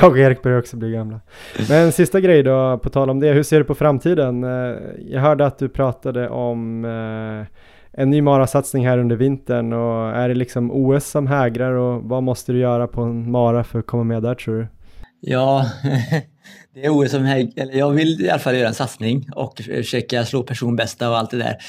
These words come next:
Speaker 2: Sen, eh, om det räcker till O S eller inte, det, det vet nog ingen. Eh, inte ens de själva kanske.
Speaker 1: <laughs>
Speaker 2: Det som är, alltså det som är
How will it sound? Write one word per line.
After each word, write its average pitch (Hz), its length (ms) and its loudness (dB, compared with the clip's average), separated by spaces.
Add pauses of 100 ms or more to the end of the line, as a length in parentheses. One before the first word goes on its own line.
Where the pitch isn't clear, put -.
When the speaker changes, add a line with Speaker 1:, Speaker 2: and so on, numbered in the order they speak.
(340)
Speaker 2:
Sen, 117 340 -2
eh, 117 440 2
om 123 100 0
det 123 100 0
räcker 123 260 -4
till 127 140 -2
O 123 160 2
S 143 120 -4
eller 143 120 2
inte, 113 180 -2
det, 117 680 0 (680)
det 123 120 2
vet 123 220 0
nog 131 140 0
ingen. 110 320 0 (360)
Eh, 120 380 -4
inte 117 140 -4
ens 117 160 -6
de 113 140 -4
själva 110 260 -2
kanske. 104 300 -6 (480)
Speaker 1:
<laughs> - 560 -12
Speaker 2:
Det 147 160 4
som 143 240 0
är, 135 720 0 (580)
alltså 127 200 -2
det 135 160 2
som 131 180 0
är 127 380 0